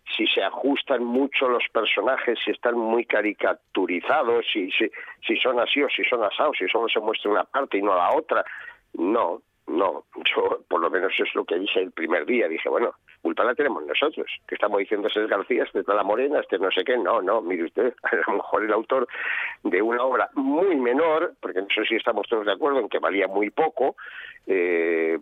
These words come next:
pues se ha apoyado en esa historia para hacer su, su, su serie, su película, su historia, su ficción,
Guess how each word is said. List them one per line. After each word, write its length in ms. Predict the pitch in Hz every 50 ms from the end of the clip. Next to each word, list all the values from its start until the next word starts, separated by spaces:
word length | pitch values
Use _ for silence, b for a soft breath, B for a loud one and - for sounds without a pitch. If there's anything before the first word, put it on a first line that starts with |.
| - _ -
pues 140 | 80 -
se 60 | - 131
ha 20 |
apoyado 400 | 139 - 147 135 139 156 160 135
en 80 | 117 107
esa 220 | 120 - - -
historia 320 | - - - 143 151 160 156
para 180 | - 135 110
hacer 220 | 110 - - 190 156
su, 160 | - - - - - - - -
su, 180 | - - 80
su 160 | - - 82 78
serie, 320 | - 139 147 123 113 98
su 140 | 92 - 80
película, 540 | - - 82 147 - - - 92 95 90 87
su 140 | - - 85
historia, 460 | 80 - - 143 139 120 104 98 92 - -
su 80 | 87 -
ficción, 540 | - - - - 131 143 151 127 110 110